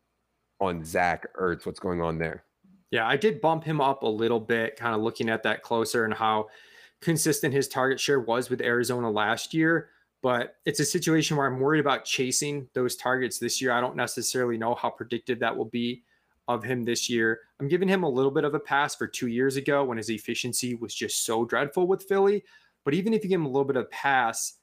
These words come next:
Speaker 2: you can't completely ignore that. And at a certain point, some of these older players, they will fall off a cliff. We might not see it coming. We've already seen signs of it from Ertz, even though he bounced back. So that concerns me. They spent a second round pick to take the top tight end in the draft in Trey McBride.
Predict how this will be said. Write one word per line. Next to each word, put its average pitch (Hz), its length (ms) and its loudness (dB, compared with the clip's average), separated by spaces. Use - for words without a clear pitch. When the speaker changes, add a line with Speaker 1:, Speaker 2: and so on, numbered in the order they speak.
Speaker 2:
you 139 140 -2
can't 180 300 -2
completely 123 460 0
ignore 107 360 -2
that. 104 360 -4
And 117 140 -2
at 123 100 2
a 127 60 2
certain 139 320 0
point, 135 460 -2
some - 180 -8
of 120 40 -2
these 123 140 0
older 117 220 2
players, 123 400 0
they 107 60 0
will 110 200 0
fall 120 260 -2
off 117 160 -2
a 117 60 -6
cliff. 123 300 -4
We 113 80 -6
might 117 160 -2
not 113 180 -2
see 120 160 0
it 107 100 -8
coming. 120 340 -4
We've 110 140 -4
already 147 240 2
seen 147 280 0
signs 127 360 0
of 120 120 0
it - 120 -4
from 110 160 -6
Ertz, 127 300 -2
even 120 140 -2
though 113 100 0
he 110 100 -6
bounced 113 460 -2
back. 113 400 0
So 110 200 -2
that 135 260 0
concerns 143 460 0
me. 143 160 2
They 127 160 0
spent 135 400 0
a - 40 -8
second 131 360 0
round 131 300 0
pick 135 320 -2
to 123 100 -4
take 123 340 -2
the 117 80 -4
top 120 300 -4
tight 127 240 0
end 131 360 0
in 135 100 -4
the 127 60 0
draft 127 480 0
in 131 80 -8
Trey 135 200 -2
McBride. 120 720 0